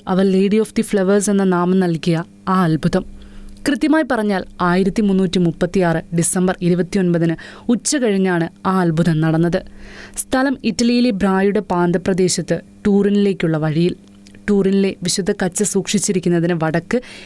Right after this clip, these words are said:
ഏകദേശം നാൽപത്തിമൂന്ന് കിലോമീറ്റർ അകലെ. തന്റെ ആദ്യ കൺമണിയുടെ വരവിനായി കാത്തിരിക്കുന്ന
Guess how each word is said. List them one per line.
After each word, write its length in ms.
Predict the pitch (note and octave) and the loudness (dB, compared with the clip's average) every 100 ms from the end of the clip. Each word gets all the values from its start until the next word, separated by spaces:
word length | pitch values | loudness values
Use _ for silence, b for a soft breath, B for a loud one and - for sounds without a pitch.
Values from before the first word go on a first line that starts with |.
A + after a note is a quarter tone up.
| - | -2
ഏകദേശം 420 | B3 B3 C#4+ C4 | 0 2 2 2
നാൽപത്തിമൂന്ന് 600 | G#3+ G3+ G3 A3 A#3 A#3+ - | 2 0 0 2 2 2 2
കിലോമീറ്റർ 480 | F#3 F3+ F#3 F3 D#3+ - | 2 2 2 0 -4 -4
അകലെ. 340 | D#3 D#3+ F3 - B B B B B - C4 | -2 0 0 -4 B B B B B -2 0
തന്റെ 200 | C#4+ - | 0 -2
ആദ്യ 320 | G3+ G3+ G3 A#3+ | -2 0 0 0
കൺമണിയുടെ 400 | A#3+ A3+ A3+ A3+ | 2 2 2 2
വരവിനായി 420 | A3 F#3 F3+ G3 G3 | 2 0 0 0 -2
കാത്തിരിക്കുന്ന 720 | - F3 E3+ F#3 F#3 F3 | 0 -2 0 0 0 0